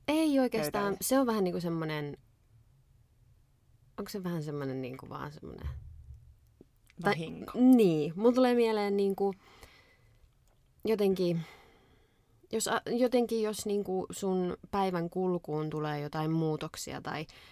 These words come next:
Speaker 1: no esimerkiksi siis, kun mä olin kahe-, ö, seitsemäntoista ja mä seurustelin mun ensimmäisen poikaystävän kanssa.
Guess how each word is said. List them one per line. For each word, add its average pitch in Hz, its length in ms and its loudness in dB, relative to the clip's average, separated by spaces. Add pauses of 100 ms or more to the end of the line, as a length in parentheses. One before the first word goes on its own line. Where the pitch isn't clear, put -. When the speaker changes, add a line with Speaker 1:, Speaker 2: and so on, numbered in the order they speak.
(120)
Speaker 1:
no 185 80 0
esimerkiksi 226 540 0
siis, 175 300 -4 (1160)
kun 190 100 -2
mä 175 80 4
olin 175 120 2
kahe-, 214 280 -2
ö, 180 380 -2
seitsemäntoista 180 720 -4
ja 151 40 -4
mä 151 240 -4 (100)
seurustelin 160 500 -4
mun 147 120 -4
ensimmäisen 151 420 -8
poikaystävän 151 680 -8
kanssa. - 380 -10